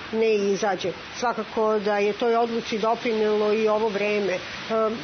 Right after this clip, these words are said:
čitavog jutra je oblačno, prohladno, evo počelo je da pada i kiša. Mi smo od jutros obišli više niških izletišta, to su inače veoma popularna među Nišlijama i nismo, dakle, ni ovog drugog maja nismo zatekli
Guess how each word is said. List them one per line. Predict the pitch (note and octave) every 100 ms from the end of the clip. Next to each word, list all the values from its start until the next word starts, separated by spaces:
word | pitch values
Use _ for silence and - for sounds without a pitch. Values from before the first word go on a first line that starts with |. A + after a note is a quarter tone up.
| -
čitavog | C#4+ C4 A3+
jutra | A#3+ A#3 A#3 G#3+
je | G3+ G3+ G#3
oblačno, | G3 A3+ A#3+ A3+ - F#3+
prohladno, | F#3+ A#3 B3+ B3 G#3 G#3
evo | G#3 G#3+
počelo | A3 G#3+ G#3
je | G3+
da | G3+
pada | G#3+ G#3
i | G3+
kiša. | G3+ A3 - F3+ - - D4
Mi | D#4+
smo | E4+
od | E4
jutros | E4 D#4+ D4+ -
obišli | C#4 C4+ D4+ - C4 B3+ B3
više | A#3+ C#4 - A#3 A3
niških | A3+ A3+ - A3+
izletišta, | C4 A#3+ A3 A#3 B3
to | B3+
su | A#3+
inače | C4 B3+ A#3
veoma | A#3 B3 A#3+
popularna | C4 C4 B3+ G3 G3+ G#3
među | G3+ F#3+ G3
Nišlijama | A#3+ - E4+ C#4+ B3+ - - -
i | D4 D4 -
nismo, | A3+ A#3+ B3 D4 A#3+
dakle, | G#3+ A3
ni | G#3+
ovog | G#3 G3+
drugog | F#3+ C4+ A#3+ F#3
maja | A3+ B3+ - - -
nismo | A#3 C4 G#3+ A#3
zatekli | F#3+ F#3+ - G#3 G#3+ G3+